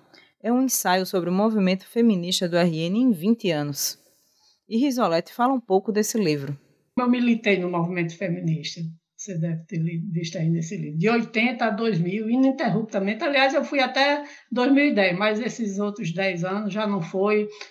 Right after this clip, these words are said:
Speaker 2: na militância mesmo de rua, de organiza-, de organização das coisas, né? Então, é, eu tinha um compromisso, como não havia nada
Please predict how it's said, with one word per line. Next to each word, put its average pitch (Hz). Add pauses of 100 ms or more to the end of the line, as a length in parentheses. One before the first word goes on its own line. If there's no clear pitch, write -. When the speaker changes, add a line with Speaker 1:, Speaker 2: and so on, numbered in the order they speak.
Speaker 2:
na 208
militância 226
mesmo 180
de 160
rua, 170
de 160
organiza-, 160 (420)
de 151
organização 170
das 165
coisas, 196
né? 196 (920)
Então, 233
é, 196
eu 202
tinha 214
um 196
compromisso, 208
como 233
não 240
havia 240
nada 240